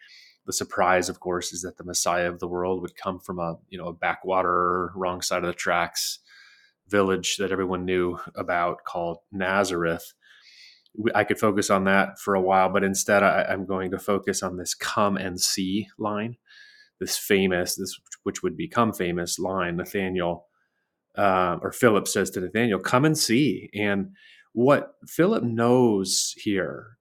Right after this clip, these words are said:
is that Nathanael is, of course, skeptical. Can anything good come from Nazareth? And what Philip also knows is that the absolute best evidence you could ever show a skeptic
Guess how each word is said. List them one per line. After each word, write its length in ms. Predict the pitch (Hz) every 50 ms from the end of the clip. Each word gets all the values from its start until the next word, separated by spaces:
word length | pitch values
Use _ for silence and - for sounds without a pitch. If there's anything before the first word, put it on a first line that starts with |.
| _
is 200 | - - 110 98
that 300 | 110 110 104 101 - -
Nathanael 600 | 110 117 113 - - 123 120 131 135 135 131 123
is, 100 | 120 110
of 140 | 117 110 -
course, 360 | - 120 117 117 110 - - -
skeptical. 1080 | - - - - - - 104 98 - - - 98 95 98 95 85 92 139 170 170 - _ _
Can 140 | - 123 120
anything 340 | 110 107 104 113 107 101 92
good 260 | 98 101 98 95 -
come 180 | - 98 92
from 160 | - 95 90 92
Nazareth? 500 | 85 78 82 85 85 87 85 - - - _ _ _ _ _ - _ _ _ _ _
And 160 | - 131 131
what 140 | 131 127 - -
Philip 320 | - 151 156 156 147 - - 131
also 320 | 135 147 147 - 156 139
knows 480 | 120 110 104 104 101 101 101 101 - -
is 200 | 113 110 101 -
that 300 | 107 107 107 104 - - - _
the 260 | 113 110 117 113 107 -
absolute 640 | - 113 120 135 135 - - 165 156 156 151 147 139 - - _ _
best 680 | - 113 104 104 110 - - - - - - - - _ _ _ _ _ _ _ _ _ -
evidence 600 | 110 107 101 107 92 98 95 92 92 - - 104
you 80 | 92
could 140 | - 104 98
ever 220 | 98 98 98 95
show 280 | 92 - - 92 90 92
a 60 | 90
skeptic 760 | - - - - 80 - - - 95 90 - - - -